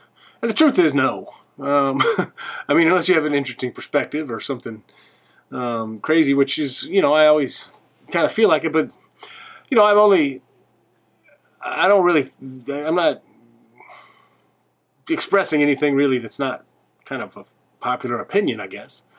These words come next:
So I don't, I don't know. My, my best, not surprisingly, my best, uh, shows have been when I've had guests, and I've been trying to line up some guests, but in, in the interim, I should be doing more. So,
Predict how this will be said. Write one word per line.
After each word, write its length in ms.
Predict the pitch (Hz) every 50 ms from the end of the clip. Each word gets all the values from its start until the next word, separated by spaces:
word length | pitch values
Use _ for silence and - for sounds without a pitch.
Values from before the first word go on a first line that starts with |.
| _ - - - - - - - _
So 200 | - - 185 175
I 120 | 180 190 196
don't, 160 | 190 165 156
I 80 | 156
don't 120 | 165 185 196
know. 160 | 214 190 143
My, 180 | 135 147 151 151
my 200 | 143 156 160 151
best, 420 | 135 175 185 175 - - - 143
not 240 | 135 143 190 196 -
surprisingly, 680 | - 131 160 147 147 180 135 127 120 117 131 139 139 _ -
my 140 | 143 143 127
best, 400 | 123 143 143 135 - - - 143
uh, 480 | 135 131 123 120 117 - - - - - - -
shows 500 | - - - 151 135 131 139 151 147 -
have 300 | 143 139 123 120 - - -
been 180 | 117 135 139 139
when 120 | 139 135
I've 100 | 131 127
had 180 | 135 143 139 131
guests, 400 | 170 196 - - - - - - - - - - - - -
and 80 | 143 139
I've 60 | 139
been 100 | 139 139
trying 220 | 135 156 156 151 143
to 60 | 131
line 220 | 131 147 156 160
up 140 | 180 185 -
some 160 | - 139 131
guests, 560 | 123 123 113 - - 156 - - - - - - _ _ _ _ _ -
but 180 | 131 127 156 151
in, 200 | 151 151 151 151
in 200 | 139 143 156 151
the 200 | 147 139 143 139 -
interim, 580 | 160 190 202 190 151 135 131 143 170 175 165 - _ _ - - - - - -
I 60 | -
should 160 | - 175 165
be 100 | 156 165
doing 280 | 135 165 165 165 160 156
more. 380 | 170 202 208 151 - - - - - _ _ _ _ _ _ _ _ _ _ _ _ _ _ _ _ _ - - - - _ _ -
So, 540 | - - 196 185 180 175 170 165 143 131